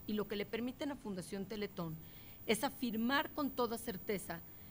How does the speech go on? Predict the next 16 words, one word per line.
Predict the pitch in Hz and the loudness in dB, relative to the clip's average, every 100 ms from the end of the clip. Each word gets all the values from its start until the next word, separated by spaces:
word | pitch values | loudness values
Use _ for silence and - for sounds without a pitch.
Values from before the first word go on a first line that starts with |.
| - - | 2 8
que | |
los | 226 247 | 8 8
recursos | 269 285 269 185 190 190 - - | 4 2 2 2 -2 -6 -8 -4
se | 220 | -2
utilizaron | - 240 254 - 254 185 180 180 - - - | 0 0 0 4 4 4 0 -4 -10 -16 -2
en | 202 | 2
las | 240 - | 4 4
partidas | 330 311 - 285 285 | 4 4 4 4 4
que | - 233 | 0 2
fueron | 247 254 254 | 4 6 4
aprobadas, | - 190 185 175 165 175 - - - - | 2 0 2 2 0 -4 -8 -14 -12 -2
¿sí? | 185 190 - - - - | -2 -2 -10 -16 -6 -4
Y | |
que | - 269 | 4 6
además | 294 311 294 269 285 - - - - - - - | 6 6 6 4 0 -8 -14 -16 -16 -16 -16 2
estas, | 262 262 311 | 4 4 -2